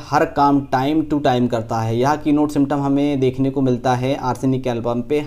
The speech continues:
हर काम टाइम टू टाइम करेगा। यदि उसे दस बजे यहाँ जाना है तो वह दस बजे ही जाएगा, उसके दस बजे से पहले ही पहुँच जाएगा, दस बजे के बाद नहीं पहुँचेगा। यह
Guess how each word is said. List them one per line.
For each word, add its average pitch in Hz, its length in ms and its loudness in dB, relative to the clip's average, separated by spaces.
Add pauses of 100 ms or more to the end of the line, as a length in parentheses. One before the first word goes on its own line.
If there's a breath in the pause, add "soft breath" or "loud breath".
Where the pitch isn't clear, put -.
(100)
हर 147 180 2
काम 135 340 2
टाइम 131 320 0
टू 156 120 0
टाइम 127 260 2
करेगा। 113 320 -2
यदि 123 260 2
उसे 147 160 -2
दस 135 200 2
बजे 139 200 0
यहाँ 135 260 0
जाना 127 300 2
है 143 140 0
तो 143 100 -2
वह 131 100 0
दस 127 240 2
बजे 123 220 0
ही 143 200 2
जाएगा, 101 400 0 (680 loud breath)
उसके 180 260 0 (140)
दस 156 220 0
बजे 160 180 2
से 175 100 -2
पहले 135 320 -2
ही 170 160 0
पहुँच 139 240 0
जाएगा, 127 320 0
दस 139 220 -2
बजे 139 220 0
के 147 80 -2
बाद 127 300 2
नहीं 120 220 0
पहुँचेगा। 98 520 -6 (380 loud breath)
यह 131 340 0